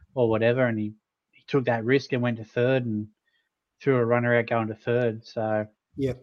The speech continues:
Speaker 1: couple of, couple of real good ones.
Speaker 2: No, there's been some solid baseball, and, um, we talked about,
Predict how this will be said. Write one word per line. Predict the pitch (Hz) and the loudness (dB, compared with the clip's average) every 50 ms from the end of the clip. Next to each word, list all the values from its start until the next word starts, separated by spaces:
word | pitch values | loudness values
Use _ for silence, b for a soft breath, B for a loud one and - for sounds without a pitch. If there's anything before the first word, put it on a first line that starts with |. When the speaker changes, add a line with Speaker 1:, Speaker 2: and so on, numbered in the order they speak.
| _ _ _ _ _ _ _ _ _ _ _ _ _ _ _ _ _ _ _ _ _ _ _ _ _ | _ _ _ _ _ _ _ _ _ _ _ _ _ _ _ _ _ _ _ _ _ _ _ _ _
Speaker 1:
couple | - 170 147 131 120 | -6 -6 -4 -2 -4
of, | 113 110 | -6 -6
couple | - - 156 131 127 117 | -2 -2 0 0 0 -2
of | 110 | -2
real | 117 135 143 | -2 -2 -2
good | 143 139 131 | -2 -2 -4
ones. | 123 110 104 104 104 - - _ _ _ _ _ _ _ _ _ _ _ _ _ _ _ _ _ _ - | -2 -4 -4 -6 -8 -10 -18 _ _ _ _ _ _ _ _ _ _ _ _ _ _ _ _ _ _ -2
Speaker 2:
No, | 170 170 170 | 2 4 6
there's | 165 165 151 | 6 6 6
been | 160 175 175 151 | 6 4 4 4
some | - - 143 | 2 2 0
solid | 131 - 147 143 139 135 120 | 2 4 4 6 6 4 4
baseball, | 113 135 131 139 143 131 - - 135 135 135 135 135 | 2 2 2 2 2 0 0 0 2 4 4 4 4
and, | 127 123 123 117 117 - b b b b b b b b b _ | 4 2 0 -2 -6 -12 b b b b b b b b b _
um, | 127 127 127 127 127 123 123 123 120 120 117 113 113 _ _ _ _ _ _ _ _ _ _ _ _ _ _ _ | -8 -6 -4 -4 -2 -2 -2 -2 -2 -4 -6 -8 -12 _ _ _ _ _ _ _ _ _ _ _ _ _ _ _
we | - 147 143 131 | -6 -4 -4 -4
talked | 127 - 147 143 127 - | 0 2 2 2 2 0
about, | 127 123 131 127 123 123 123 - | -2 -2 0 0 -2 -2 -6 -12